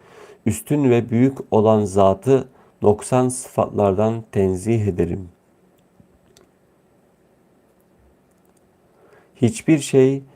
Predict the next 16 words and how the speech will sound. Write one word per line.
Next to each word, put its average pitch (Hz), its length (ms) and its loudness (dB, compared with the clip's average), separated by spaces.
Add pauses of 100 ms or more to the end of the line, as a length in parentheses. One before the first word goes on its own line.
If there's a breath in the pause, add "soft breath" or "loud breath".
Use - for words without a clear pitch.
(200 soft breath)
kendisinin 113 880 2
benzeri 110 480 2
olmayan 113 520 4
Zatı 101 680 0 (320 soft breath)
noksan 123 460 0
sıfatlardan 110 1040 -2
tenzih 104 600 0
ederim." 85 440 0 (1160)
buyurur. 85 540 -2 (420 soft breath)
Evet, 107 240 4 (300)
bu 135 280 4 (180)
duayı 110 480 4
inşallah 113 580 -2 (760)
not 127 260 2
alın, 113 320 -4
unutmayın. 117 600 -2